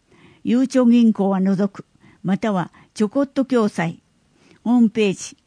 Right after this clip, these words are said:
エイチティーティーピーエスコロンスラッシュスラッシュシーエイチオーケーオーティーティーオーケーワイオーエスエーアイ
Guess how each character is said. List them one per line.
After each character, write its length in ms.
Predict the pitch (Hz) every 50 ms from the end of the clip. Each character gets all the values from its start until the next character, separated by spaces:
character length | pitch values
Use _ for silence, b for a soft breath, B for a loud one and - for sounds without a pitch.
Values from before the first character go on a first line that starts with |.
| b b b b -
エ 100 | 226 277
イ 80 | 277
チ 180 | - - - -
テ 100 | _ -
ィ 80 | 262 262 247
ー 20 | -
テ 80 | 254
ィ 80 | 254 247
ー 60 | 240
ピ 260 | 240 247 240 233 220 208
ー 40 |
エ 40 | 220
ス 200 | 262 - - _ _ _
コ 120 | - 262
ロ 120 | 240 220 180
ン 100 | 151 165
ス 140 | - -
ラ 100 | 208 240
ッ 40 | 262
シ 60 | -
ュ 20 | -
ス 180 | - - 190
ラ 80 | 175 196
ッ 40 | 214
シ 200 | - - - -
ュ 20 | b b b b b b b b
シ 280 | - - 240 262 269 262
ー 60 | - -
エ 120 | 240 262
イ 60 | 247
チ 160 | 214 - - -
オ 240 | - 214 208 190 175
ー 20 | 165
ケ 360 | - - 240 240 233 220 175
ー 40 | -
オ 260 | 214 202 185 185 -
ー 20 | b b b b b b b
テ 80 | - 254
ィ 120 | 262 254
ー 40 | - -
テ 100 | - 262
ィ 140 | 254 247 233
ー 40 | - -
オ 280 | 208 214 190 180 165
ー 40 | - -
ケ 260 | _ 240 247 254 247 247
ー 40 |
ワ 180 | 240 240 233 226
イ 100 | 214 - _
オ 240 | 196 202 185 175 151
ー 40 | - -
エ 100 | 190 196
ス 200 | - - - _
エ 200 | - 214 220 208
ー 60 | 196 -
ア 140 | - 185 175
イ 180 | 156 135 -